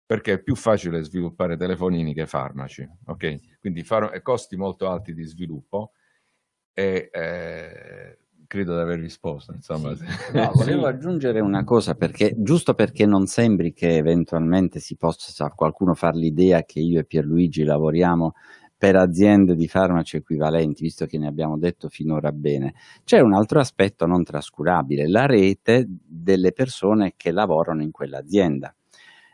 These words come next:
Speaker 2: E quando c'è un nuovo farmaco è importante che ogni medico, ogni farmacista sia informato, quindi ci vuole una rete di persone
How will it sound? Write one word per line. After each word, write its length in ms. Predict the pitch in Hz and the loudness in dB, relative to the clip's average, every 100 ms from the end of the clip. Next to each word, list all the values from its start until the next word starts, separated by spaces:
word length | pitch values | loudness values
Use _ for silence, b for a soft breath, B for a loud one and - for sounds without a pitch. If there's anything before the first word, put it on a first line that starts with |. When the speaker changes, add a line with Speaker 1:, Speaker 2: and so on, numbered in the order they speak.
| b | b
Speaker 2:
E 60 | - | -12
quando 320 | - 117 117 | -2 2 2
c'è 140 | 104 107 | 2 2
un 100 | 101 | 4
nuovo 240 | 98 95 | 4 2
farmaco 580 | 87 139 139 117 92 98 | 0 0 0 0 -2 0
è 60 | |
importante 680 | 85 82 87 85 - 95 90 | 0 -2 -4 -4 0 -2 -2
che 160 | 85 87 | -4 0
ogni 260 | 92 98 90 | 2 2 2
medico, 520 | 87 98 101 101 95 | 2 2 0 -2 -2
ogni 160 | 85 | -4
farmacista 720 | 82 82 82 82 104 107 - | -2 -4 -2 -4 -4 -4 -4
sia 200 | 78 - | -6 -4
informato, 580 | 80 - 82 101 107 87 | -4 -4 -2 0 0 -2
quindi 240 | - 82 78 | -6 -4 -4
ci 160 | - | -4
vuole 240 | 82 90 87 | 2 2 2
una 200 | 82 82 | 2 2
rete 360 | 101 101 - | 4 4 2
di 140 | 80 76 | -6 -4
persone 680 | 85 80 - 98 87 76 | -4 -4 2 2 2 0